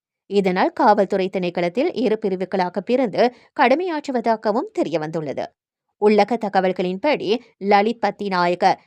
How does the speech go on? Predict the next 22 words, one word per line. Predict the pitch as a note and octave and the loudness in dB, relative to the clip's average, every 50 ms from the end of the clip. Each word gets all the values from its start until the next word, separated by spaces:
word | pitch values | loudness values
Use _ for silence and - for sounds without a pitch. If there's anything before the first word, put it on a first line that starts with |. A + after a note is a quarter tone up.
| _ _ _ _ - | _ _ _ _ -4
வெளியாருடன் | F#3+ A3 A#3 B3+ D#4+ A4 A4 G4+ F#4+ F4 D#4+ B3+ C4+ C4+ C4 | 0 0 2 2 0 0 -2 -2 0 0 2 2 2 0 0
சேர்ந்து | - - A3+ G3 G3 G3+ G3+ A#3+ D#4+ F#4 - | -2 0 0 0 0 -2 -2 -2 -2 0 2
உள்ளக | - G#3+ A3+ A#3+ C4+ C4+ D4+ | 2 4 4 2 0 -2 -4
தகவல்கள் | - B3+ A3 - G3 F#3+ F#3 F3+ - F4 G4 | -6 -4 -2 -2 0 0 0 -2 -2 -2 0
மற்றும் | A#3 G3+ - A#3+ G#3+ F#3 - - _ _ _ _ _ _ _ _ _ - | 0 0 2 2 0 0 -2 -10 _ _ _ _ _ _ _ _ _ -2
டென்ட | D#4+ C#4+ C#4 D#4 F4 - - F#4 F#4+ - - _ | 0 0 0 -2 -6 -2 2 2 2 2 2 _
தகவல்கள் | - B3 B3 A#3+ A3 G#3 G#3+ G#3+ G#3+ C4+ D4 D#4+ - - | -4 -2 2 2 2 2 2 0 2 2 0 0 0 -2
முதல் | F#3+ G3 G3 F#3 G#3+ G#3+ | -2 -2 0 2 2 0
கொண்டு | G#3 A3 G3+ F3+ F3+ C#4+ F#4 F#4 - | 0 -2 -2 0 0 0 0 -2 0
வெளியில் | G3 G3+ G#3+ A3+ G#3+ G3+ G3+ B3 - | 2 2 2 2 2 -2 -2 -2 0
வழங்கியுள்ளார். | G3+ F3 E3 E3 - E3+ D#3+ - D3 A#2+ - - G#3 A3+ | -2 -2 -2 -4 -6 -10 -6 -2 -2 -2 -2 0 2 2
அதற்கான | A3+ A#3+ D#4+ - A#4 G4+ F#4 F#4+ G#4+ A4 F#4+ | 2 2 2 0 0 0 2 0 2 2 2
பன்னிரண்டு | C4 G3 A3 A#3+ C4 B3 B3 C4+ | 2 2 2 0 0 0 0 0
தொலைபேசி | C4+ A3+ F#3 E3+ F3+ - A3 G#3+ - G3+ G#3+ | 2 2 2 2 0 0 -2 -2 0 0 0
உரையாடல்கள் | F3+ E3+ F3+ G3+ G3+ G3 F#3+ F#3+ - C4+ F4+ A4+ | 0 2 2 2 2 2 0 0 0 -2 -2 0
கிடைக்கப்பெற்றுள்ளதாகவும் | - - F#3+ G3 G3 - G3+ - G3+ - G#3+ G3 F#3+ F#3 F3+ F#3 F3 E3+ - F#3 F#3 C4+ A4 - | 2 2 2 2 0 -2 -2 -4 -4 -2 -2 -2 0 2 2 2 2 2 0 -2 -2 -2 -2 0
தெரிவிக்கப்படுகிறது. | - F#4+ D4+ A#3 G3+ G3 - - - D3+ D#3+ - D#3 C#3+ A#2+ G2+ F#2 - _ _ _ _ _ _ _ _ _ - | 2 2 2 2 0 -4 -8 -6 -8 -8 -10 -8 -10 -8 -8 -8 -10 -12 _ _ _ _ _ _ _ _ _ -6
ஏன் | F3+ F#3+ A3 G#3 A3 C#4 A#4 - | 2 6 8 8 8 6 2 -2
பிரதி | - F#4 C4+ C#4 C4+ D4+ D4 - B3+ | 0 2 2 4 2 2 0 2 4
காவல்துறை | G3+ F#3+ F#3 G3+ G3 - G#3 G3 G3+ | 4 4 4 2 2 0 -2 -2 0
மா | F#3+ G3 F#3+ F3+ - | -2 -2 -2 -2 -2
அதிபரான | F#3 F3+ F3 - F3+ A3 D4 E4 A3+ - | -2 -2 -2 -2 -2 -2 -2 -2 -2 -2